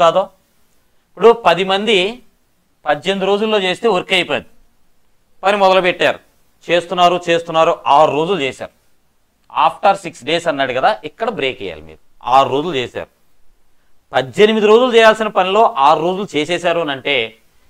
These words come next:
ఇంకా పన్నెండు రోజుల పని ఉంది. ఇది రాయడం తెలియాలి నీకు. పద్దెనిమిది రోజుల పని ఆరు రోజులు చేసేశారు, ఇంకా పన్నెండు రోజుల పని ఉంది. ఎవరు చేయాలి ఇది? ఆ పది మందే. పది మంది పన్నెండు రోజుల్లో చేయాల్సినటువంటి పనిని ఒక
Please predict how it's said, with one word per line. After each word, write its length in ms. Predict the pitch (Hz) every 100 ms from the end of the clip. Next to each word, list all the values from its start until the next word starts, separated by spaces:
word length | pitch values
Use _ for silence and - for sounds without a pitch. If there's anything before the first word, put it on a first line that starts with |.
| _
ఇంకా 380 | - 226 226 269 277 277
పన్నెండు 360 | 208 214 220 202 196
రోజుల 220 | 180 240 -
పని 120 | 165 143
ఉంది. 140 | 135 139
ఇది 100 | 165
రాయడం 240 | 175 247 214
తెలియాలి 260 | 113 87 85
నీకు. 140 | 80 _ _ _ _ _ _ _
పద్దెనిమిది 360 | 113 110 143 143
రోజుల 200 | 165 196 196 165
పని 160 | 196 254 311 _ _ -
ఆరు 200 | 139 151
రోజులు 200 | 160 196 175
చేసేశారు, 480 | 170 196 185 170 208 - _ _ _ 143
ఇంకా 180 | 202 - 277
పన్నెండు 280 | 208 233 220
రోజుల 180 | 226 247 214
పని 100 | 185 160
ఉంది. 180 | 113 92 - 127
ఎవరు 160 | 220 220
చేయాలి 220 | 240 240 233
ఇది? 100 | 247 233
ఆ 20 | 214
పది 120 | 220 247
మందే. 220 | 208 110 78 _ _ _ _ -
పది 220 | 156 170 214
మంది 240 | 226 247 - 220
పన్నెండు 320 | 196 220 214
రోజుల్లో 340 | 214 185 208 202 180
చేయాల్సినటువంటి 760 | 160 147 131 123 107 104 98 -
పనిని 280 | 117 175 226 277 _ _ _ _ _ -
ఒక 100 | 165